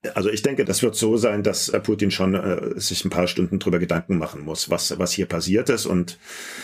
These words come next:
ja, wie am Anfang des Gesprächs gesagt, es ge-, kommt auch teilweise ein bisschen darauf an, wie man in die, in die Vorhand kommt in diesem Wirtschaftskrieg. Also, dass man das immer nur dem russischen Bällchen hinterherwirft, sondern dass man eben auch selber ein bisschen dafür sorgt, dass eben auch, äh,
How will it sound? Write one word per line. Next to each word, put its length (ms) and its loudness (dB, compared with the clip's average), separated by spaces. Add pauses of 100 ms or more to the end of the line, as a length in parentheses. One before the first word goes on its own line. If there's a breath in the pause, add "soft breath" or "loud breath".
(360 loud breath)
ja, 200 -4
wie 80 4
am 80 0
Anfang 240 2
des 160 0
Gesprächs 480 0
gesagt, 260 0
es 100 -2
ge-, 140 0
kommt 240 0
auch 120 0
teilweise 380 2
ein 60 2
bisschen 220 0
darauf 260 0
an, 240 0
wie 80 0
man 140 4
in 120 2
die, 140 2
in 160 -2
die 80 2
Vorhand 480 0
kommt 220 -2
in 80 -4
diesem 240 -2
Wirtschaftskrieg. 580 -2
Also, 140 0
dass 180 0
man 140 2
das 160 0
immer 160 2
nur 300 2
dem 380 0
russischen 840 0
Bällchen 340 2
hinterherwirft, 760 2
sondern 220 2
dass 140 -2
man 140 -2
eben 120 -2
auch 120 -8
selber 520 0
ein 120 -8
bisschen 640 -2 (120)
dafür 300 2
sorgt, 400 0
dass 160 0
eben 160 0
auch, 220 -4
äh, 140 2